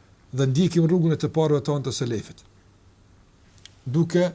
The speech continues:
i u referuar analizave dhe temave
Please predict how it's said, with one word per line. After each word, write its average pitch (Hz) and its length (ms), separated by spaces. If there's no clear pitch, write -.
i 160 80
u 156 80
referuar 151 580
analizave 143 640
dhe 139 300
temave 143 460